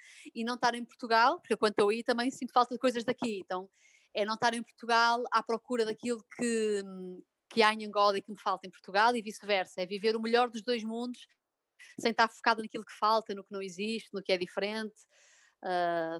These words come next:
pronto, fazer esse, esse exercício de focar naquilo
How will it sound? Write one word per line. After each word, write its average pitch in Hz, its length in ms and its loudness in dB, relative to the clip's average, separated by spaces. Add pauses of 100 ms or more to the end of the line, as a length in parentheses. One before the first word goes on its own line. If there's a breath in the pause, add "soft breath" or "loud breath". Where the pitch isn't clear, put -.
pronto, 165 320 -4 (100)
fazer 190 200 4
esse, 196 240 4
esse - 300 4
exercício 196 680 4
de 190 380 8
focar 196 540 4
naquilo 196 320 2